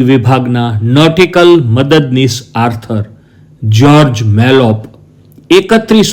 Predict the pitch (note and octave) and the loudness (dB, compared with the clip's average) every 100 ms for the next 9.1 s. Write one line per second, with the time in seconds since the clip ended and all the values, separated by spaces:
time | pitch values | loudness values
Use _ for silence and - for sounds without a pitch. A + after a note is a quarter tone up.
0 | B2 C#3+ - C#3+ C3 A#2+ A#2+ G#2 G2+ - | 0 0 0 -2 0 0 0 -2 -6 -18
1 | _ _ _ C#3 C#3+ D#3 D3+ C3 G#2+ B2+ | _ _ _ -6 -2 0 2 0 -2 -4
2 | B2 A2 G#2+ G#2+ - _ _ - C3 C3 | -2 -2 -2 -4 -14 _ _ -6 0 0
3 | A2+ B2+ D3 B2 A2+ A2 A#2+ G#2+ F#2+ G2 | 2 4 4 4 0 0 -2 -2 -4 -8
4 | - _ A#2+ D3 E3+ F3+ C#3 C3+ A2+ G#2 | -20 _ -2 0 2 2 2 0 0 -2
5 | G2+ - - _ - C#3+ D3 C#3 A#2+ C#3 | -4 -14 -20 _ -2 0 2 2 2 0
6 | C#3+ - F#3+ F3+ F3 E3 D3 D3 C#3+ C#3+ | -2 0 4 4 4 2 0 0 0 -2
7 | C3+ A2+ - _ _ _ - A#2 C#3+ D3+ | -2 -4 -10 _ _ _ -6 0 2 4
8 | F3+ D3+ G#2+ C#3 - C3 A2 B2 A2+ G#2 | 2 2 0 -2 -2 -6 -4 -4 0 -2